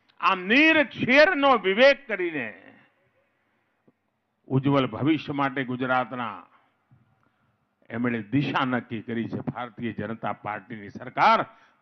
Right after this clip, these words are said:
ફરી એકવાર ગુજરાતમાં બનાવવાનો એમણે નિર્ણય કર્યો છે. ગુજરાતના યુવાનો કોલેજમાં, યુનિવર્સિટીમાં, સોશિયલ મીડિયા પર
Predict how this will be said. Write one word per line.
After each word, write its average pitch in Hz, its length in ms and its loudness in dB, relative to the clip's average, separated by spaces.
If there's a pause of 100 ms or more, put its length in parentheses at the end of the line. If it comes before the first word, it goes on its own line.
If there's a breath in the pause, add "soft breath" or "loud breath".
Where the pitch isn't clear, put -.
ફરી 127 300 0
એકવાર 156 460 2
ગુજરાતમાં 117 640 -2
બનાવવાનો 104 460 -4
એમણે 98 200 -8
નિર્ણય 104 420 -8
કર્યો 90 320 -20
છે. - 220 -20 (2250)
ગુજરાતના 214 580 6
યુવાનો 233 460 4
કોલેજમાં, 214 680 2
યુનિવર્સિટીમાં, 208 760 -2
સોશિયલ 269 420 -2
મીડિયા 269 340 2
પર 202 280 -2